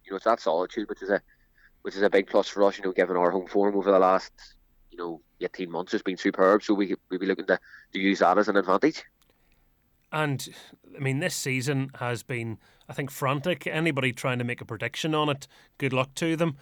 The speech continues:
Speaker 2: Um, they've probably chopped and changed a few times. I don't know too many people that have really hung resolutely and said, "No, this is the one team that I really believe is gonna do it." You're top of the tree at the moment.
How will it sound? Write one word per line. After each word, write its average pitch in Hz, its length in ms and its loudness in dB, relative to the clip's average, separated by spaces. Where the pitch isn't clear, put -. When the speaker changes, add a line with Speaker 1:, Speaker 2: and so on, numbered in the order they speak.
Speaker 2:
Um, 131 180 -2
they've 131 120 -4
probably 131 360 -2
chopped - 300 -4
and 131 80 -4
changed 135 340 -2
a 156 40 -2
few 160 200 -2
times. 160 400 0
I 135 60 -4
don't 156 260 -2
know 139 120 -4
too 139 180 -2
many 147 160 0
people 143 300 -4
that 127 100 0
have 120 180 -4
really 139 400 2
hung 143 200 2
resolutely 131 480 0
and 131 80 -2
said, 123 200 -6
"No, 131 100 0
this 135 160 -4
is 131 140 -6
the 131 80 -4
one 123 240 0
team 120 220 -4
that 117 100 -2
I 120 80 0
really 117 400 -4
believe 113 320 -8
is 110 100 -10
gonna 113 220 -6
do 120 140 -4
it." 147 100 -4
You're 147 160 -2
top 143 260 0
of 131 80 -6
the 117 80 -6
tree 123 320 -4
at 123 140 -8
the 113 80 -8
moment. 143 560 0